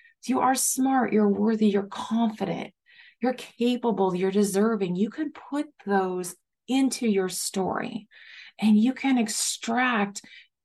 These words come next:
ex-, you know, examples of how you're smart, why you're worthy, you know, when you're, you were confident and capable, and when you deserved these things.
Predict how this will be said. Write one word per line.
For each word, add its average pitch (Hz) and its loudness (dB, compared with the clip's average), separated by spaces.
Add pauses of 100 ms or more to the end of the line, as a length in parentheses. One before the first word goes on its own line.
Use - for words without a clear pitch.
(240)
ex-, - -4 (320)
you 196 2
know, 190 2
examples 214 2 (420)
of 180 2 (200)
how 262 -2
you're 202 2
smart, 165 -2 (560)
why 233 -2
you're 240 0
worthy, 170 -4 (260)
you 208 6
know, 202 4
when 262 4
you're, 240 2
you 196 0
were 196 0
confident 185 -2 (180)
and 196 0
capable, 190 0
and 196 -2
when 240 4
you 262 4
deserved 208 0
these 151 -10
things. - -12